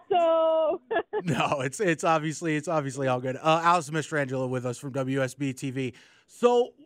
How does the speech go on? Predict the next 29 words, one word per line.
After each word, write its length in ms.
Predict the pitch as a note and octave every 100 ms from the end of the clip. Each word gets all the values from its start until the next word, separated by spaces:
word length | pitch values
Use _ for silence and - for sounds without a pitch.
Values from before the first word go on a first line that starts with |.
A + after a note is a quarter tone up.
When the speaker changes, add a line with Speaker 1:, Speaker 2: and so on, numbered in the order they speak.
| -
Speaker 2:
w-, 220 | A#3 C#4+
this 220 | D4+ D4
is 80 | C4+
my 160 | D4 C#4
only 260 | B3+ A3
concern, 360 | F#3 D3+ D3 B2
Allison, 440 | B2 B2+ - C#3+
and 120 | C#3 E3
let 100 | F#3
me 80 |
know 160 | F3 E3
if 120 | C3
you 140 | C3+ B2
agree 300 | A2+ A2+ G#2
or 60 |
not. 200 | G2 G2 -
When 200 | G3 A3+
you 120 | A3
have 480 | E3+ A#3 C#4+ C4+ A3
the 80 |
way 260 | A3+ A3+ G#3
that 180 | G3 F#3
the 80 | F3+
schedule 480 | - E3+ D3 D#3 D3+
opens 340 | C3+ C#3 B2+
up 160 | B2+ -
for 100 | B2+
the 80 |
Bulldogs 600 | A#2+ A#2 A2+ A2+ A2+ G#2+